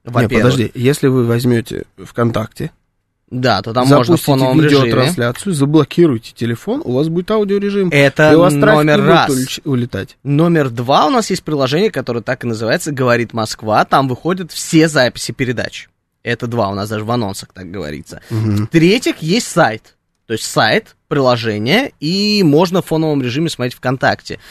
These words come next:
Speaker 2: Если у вас есть YouTube Premium, то и на YouTube Premium тоже можно в фоновом режиме смотреть.
Speaker 1: Нафиг это YouTube, во ВКонтакте все без каких-либо премиумов
Speaker 2: А,
Speaker 1: работает,
Speaker 2: смотрите,
Speaker 1: по-моему.
Speaker 2: Крепкий Орешник пишет: «Выкладывайте в В К запись аудио». У нас раньше была функция,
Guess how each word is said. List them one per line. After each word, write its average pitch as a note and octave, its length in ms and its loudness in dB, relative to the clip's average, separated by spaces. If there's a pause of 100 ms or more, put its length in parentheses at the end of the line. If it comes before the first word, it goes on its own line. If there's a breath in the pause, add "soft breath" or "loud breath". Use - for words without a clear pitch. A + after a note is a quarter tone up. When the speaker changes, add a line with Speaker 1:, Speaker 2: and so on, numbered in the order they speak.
(140 loud breath)
Speaker 2:
Если E3 320 0
у D3+ 40 0
вас C3+ 180 -2
есть B2 180 -4
YouTube C3 320 -4
Premium, A#2+ 420 0
то G3 100 2
и E3+ 120 4
на E3 140 4
YouTube D3+ 540 0
Premium F#3 480 0
тоже D3+ 260 0
можно B2+ 300 -2
в - 20 -20
фоновом B2+ 320 -2
режиме A2+ 400 -4 (320 soft breath)
смотреть. C#3 760 -2
Speaker 1:
Нафиг D#3+ 340 0
это - 180 -6
YouTube, A#3 240 -4 (140)
во A#2 140 -6
ВКонтакте - 480 -4
все - 160 -8
без C#3 200 -6
каких-либо C3+ 520 -4
премиумов B2+ 500 0
Speaker 2:
А, D#3 240 6
Speaker 1:
работает, D3 180 0
Speaker 2:
смотрите, G3+ 320 2 (140)
Speaker 1:
по-моему. - 20 -6
Speaker 2:
Крепкий E3 360 -2
Орешник D#3+ 460 2
пишет: - 280 -10
«Выкладывайте C3+ 580 -2
в A2 60 -8 (100)
В A#2 120 -2
К D#3+ 200 0
запись B2 440 -4
аудио». G2+ 280 -2
У G2+ 40 -4
нас C#3+ 200 -2
раньше E3 240 2
была D#3 260 0
функция, A2+ 580 -6